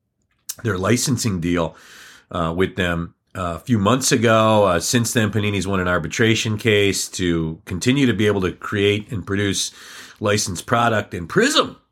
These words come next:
will be hitting the shelves on, uh, right around, uh, Christmas. So, and then of course, Hoops, N B A Hoops comes out next week, the first real twenty-three twenty-four,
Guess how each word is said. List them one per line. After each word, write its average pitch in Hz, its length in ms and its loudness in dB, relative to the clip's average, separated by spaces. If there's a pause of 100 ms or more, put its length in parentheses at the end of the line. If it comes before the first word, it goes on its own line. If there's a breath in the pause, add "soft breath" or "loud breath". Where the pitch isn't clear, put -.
will 104 140 -2
be 92 160 -4
hitting 107 180 -2
the 95 60 -6
shelves 101 520 -2 (600 loud breath)
on, 127 640 0 (320)
uh, 101 160 -4
right 117 180 0
around, 117 440 0 (640)
uh, 90 200 -14
Christmas. 175 640 0
So, 92 540 -2
and 101 140 -2
then 123 80 2
of 117 120 0
course, 117 300 0
Hoops, - 640 0 (480 loud breath)
N 147 220 0
B 139 180 4
A 123 100 4
Hoops 165 440 2
comes 143 260 0
out 147 180 0
next 143 300 -4
week, 139 240 0
the 117 80 -4
first 131 340 0
real 131 540 4 (100)
twenty-three 135 540 0
twenty-four, 123 800 0